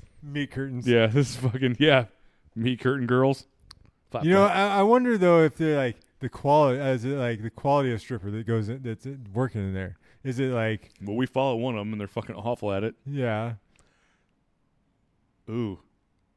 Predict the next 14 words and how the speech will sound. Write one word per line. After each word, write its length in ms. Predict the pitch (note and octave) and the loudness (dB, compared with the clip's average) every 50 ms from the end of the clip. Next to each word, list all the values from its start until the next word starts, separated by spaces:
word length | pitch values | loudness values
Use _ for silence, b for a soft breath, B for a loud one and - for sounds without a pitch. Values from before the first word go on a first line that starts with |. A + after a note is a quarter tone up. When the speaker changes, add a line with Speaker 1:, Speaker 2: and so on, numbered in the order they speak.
| _ _ - | _ _ -6
Speaker 2:
Are 100 | G#2+ A2+ | -4 -2
there 160 | A#2 A2+ A2 | 0 0 0
rules? 600 | G2+ F2+ F#2 G#2 G#2+ A2 G#2+ F#2+ F2 - - - _ _ _ _ _ _ _ _ _ _ _ _ _ _ _ _ _ _ _ _ _ _ _ _ _ _ _ _ _ _ _ _ _ _ _ _ _ _ _ _ _ _ _ _ _ | -2 -2 -2 -2 -2 -2 -2 -4 -6 -10 -14 -20 _ _ _ _ _ _ _ _ _ _ _ _ _ _ _ _ _ _ _ _ _ _ _ _ _ _ _ _ _ _ _ _ _ _ _ _ _ _ _ _ _ _ _ _ _
Speaker 1:
There's 100 | E3 D#3+ | -10 -8
gotta 100 | E3+ D#3 | -6 -6
be 80 | B2 G#2 | -6 -6
some 340 | - - A#2+ A#2+ A#2 G2+ F#2 | -6 -6 -6 -4 -4 -4 -4
rules. 340 | E2+ F2 F2 F2+ F#2 F2+ - _ _ _ _ _ _ _ _ _ _ _ _ _ _ _ _ _ _ _ _ _ _ | -6 -6 -8 -10 -12 -14 -16 _ _ _ _ _ _ _ _ _ _ _ _ _ _ _ _ _ _ _ _ _ _
Speaker 2:
No 240 | - G2 G2+ G2+ G2+ | -16 -14 -12 -10 -10
one's 140 | G2+ F#2+ F2+ | -10 -12 -14
in 80 | F2 | -14
charge 300 | F2 - F#2+ G#2 G#2+ G#2 - | -14 -14 -14 -14 -14 -14 -14
there, 160 | - F2 G#2+ | -12 -12 -14
so. 420 | - - - F2 F2 E2+ E2 E2+ | -14 -14 -12 -12 -12 -12 -12 -16